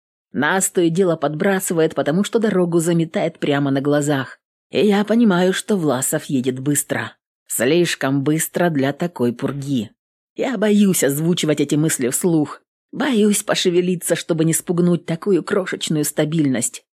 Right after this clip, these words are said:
Пока багажник Порше мелькает где-то впереди, это хоть и крошечная, но стабильность. Она разлетается в щепки, когда машина Родиона принимает левее,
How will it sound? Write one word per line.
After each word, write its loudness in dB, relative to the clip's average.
Пока 0
багажник 2
Порше 0
мелькает 2
где-то 0
впереди, -2
это -2
хоть -4
и -2
крошечная, -2
но -2
стабильность. -6
Она 2
разлетается 0
в -10
щепки, -2
когда 0
машина 0
Родиона 2
принимает 0
левее, 0